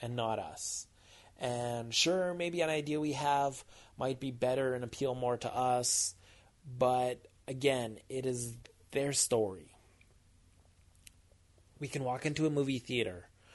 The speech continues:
or we can watch a T V show. And because we have no context, uh, to acting, to the process behind the scenes,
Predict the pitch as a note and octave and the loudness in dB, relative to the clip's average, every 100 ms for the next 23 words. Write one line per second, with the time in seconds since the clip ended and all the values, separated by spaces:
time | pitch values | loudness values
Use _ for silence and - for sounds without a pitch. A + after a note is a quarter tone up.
0 | - - - C3+ B2 A#2+ A#2+ A2 A2+ - | -20 -20 -6 0 0 0 -2 -2 -4 -6
1 | - B2+ B2 A#2+ G#2+ - A#1+ - - _ | -8 -6 -2 -2 -2 -4 -8 -12 -20 _
2 | - - - - C3 B2 - C#3 A#2+ C#3 | -20 -20 -20 -10 -4 -2 0 0 0 0
3 | D#3 D3+ D#3 D3 - C3+ C3+ - A#2+ G#2 | 0 0 -2 -2 -2 -2 -2 2 2 2
4 | - - - - _ _ - A#2 A2 G#2+ | -2 -6 -8 -18 _ _ -4 0 2 0
5 | - - - B2 B2 - B2+ A#2 A2+ A2 | -2 -8 -6 -6 -6 -4 -4 -4 -6 -10
6 | - - - - B2+ - B2+ A#2+ C3 - | -14 -20 -16 -6 -4 2 4 4 0 0
7 | A#2+ A#2+ A#2 G#2+ - A#2+ A2 G#2 | 0 0 -2 -2 -2 -4 -6 -8